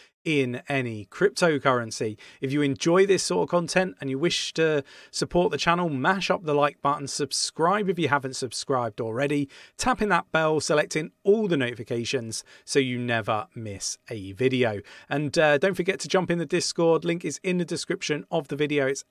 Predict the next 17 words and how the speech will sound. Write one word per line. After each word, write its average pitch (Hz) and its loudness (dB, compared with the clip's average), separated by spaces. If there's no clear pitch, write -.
absolutely 160 -2
free 135 0
to - -4
join. 139 2
And 165 -6
one 240 0
thing 202 2
that 190 2
I 175 2
will 156 2
just 160 -4
remind 151 0
everybody 135 0
of 143 4
is 139 0
we 147 -2
have 170 0